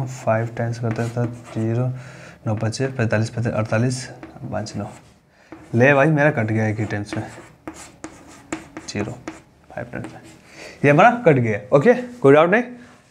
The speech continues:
चलिए तो देखते हैं इसको लिखते कैसे हैं। अब बताइए, थर्टी एट two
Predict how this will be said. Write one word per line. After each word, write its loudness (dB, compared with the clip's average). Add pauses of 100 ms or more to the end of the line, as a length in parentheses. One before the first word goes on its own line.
(280)
चलिए 4
तो 4
देखते 6
हैं 6
इसको 4
लिखते 4
कैसे -2
हैं। -4 (1160)
अब 2
बताइए, 4 (840)
थर्टी 6
एट 2 (880)
two 2